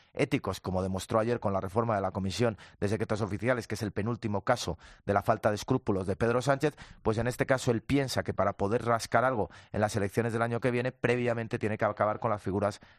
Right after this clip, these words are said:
de Ayuso y Almeida. Yo de eso, la verdad, tengo pocas dudas vista su trayectoria.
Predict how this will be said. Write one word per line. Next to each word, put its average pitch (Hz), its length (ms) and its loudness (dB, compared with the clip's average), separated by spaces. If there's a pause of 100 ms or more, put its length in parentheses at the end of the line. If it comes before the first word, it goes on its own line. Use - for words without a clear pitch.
de 104 100 2
Ayuso 101 240 0
y 101 40 4
Almeida. 95 380 0
Yo 110 160 0
de 117 80 0
eso, 123 300 -2
la 101 100 0
verdad, 101 220 0
tengo 104 220 -8
pocas 98 280 -8
dudas 101 220 -4
vista 92 200 -10
su 87 120 -12
trayectoria. - 480 -16